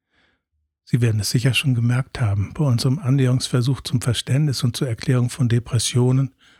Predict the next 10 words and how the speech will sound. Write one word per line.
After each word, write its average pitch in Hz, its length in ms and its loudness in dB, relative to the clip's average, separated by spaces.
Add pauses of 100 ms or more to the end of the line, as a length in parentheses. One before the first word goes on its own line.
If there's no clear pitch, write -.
(420)
und 127 160 2
depressiven 143 600 0
Entwicklungen 135 600 0
spielen 131 340 2
bisher 127 340 0
zwei 120 300 -2
wichtige 131 360 -2
Elemente 120 520 2
eine 131 180 2
Rolle: 123 420 -2